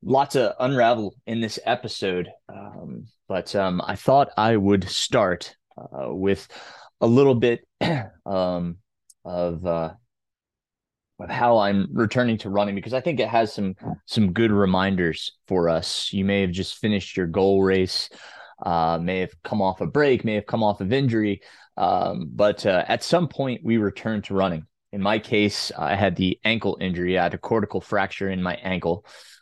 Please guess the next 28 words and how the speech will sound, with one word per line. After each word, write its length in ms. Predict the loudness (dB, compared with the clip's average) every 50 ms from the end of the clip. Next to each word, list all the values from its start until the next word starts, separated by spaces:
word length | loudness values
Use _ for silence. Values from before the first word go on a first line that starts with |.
| _ _
uh, 360 | -4 -2 -2 0 0 0 -2 -2
which 420 | -2 -4 -4 -4 -4 -4 -6 -6 -6 -6 -4
limited 680 | -2 0 2 4 2 2 0 0 -2 -2 -2 -2 -2 -6 -12 _ -8
my 280 | -6 -4 -2 -2 -2
activity. 680 | -2 -4 -6 -6 -4 -2 -2 0 -2 -2 -4 -6 -8 _ _ _ _
Um, 600 | -20 -20 -18 -14 -12 -10 -8 -8 -8 -8 -8 -10
if 220 | -8 -8 -6 -4 -2
I 100 | -2 0
had, 300 | 0 0 0 0 0 -4 -10 -20 -20 -20 -20 -20 _ _ _ _
um, 560 | -8 -6 -4 -4 -4 -4 -4 -4 -6 -8 -10 -12 _ _ -18 -14 -10 -2
done 260 | 0 2 2 2 0
any 220 | 0 0 0 2
more 180 | 2 2 2 2
damage, 340 | 2 2 2 2 0 0 -2
it 80 | -2
would 140 | -2 0 0
have 100 | 0 -2
become 440 | -4 -6 -6 -4 -4 -4 -4 -4 -6 -6 -4
a, 440 | -4 -2 -2 0 0 0 -2 -2
uh, 260 | -2 -4 -4 -4 -2 -2
a 80 | -4 -2
fracture, 360 | 0 0 -2 0 -2 -6 -8 -10 _ _ _ _ _ _ _ _ -14
uh, 180 | -10 -8 -8 -6
which 260 | -6 -6 -6 -6 -8
is, 180 | -10 -10 -10 -10
which 180 | -10 -10 -10 -10
is 100 | -12 -14
scary. 360 | -12 -8 -6 -6 -6 -8 -10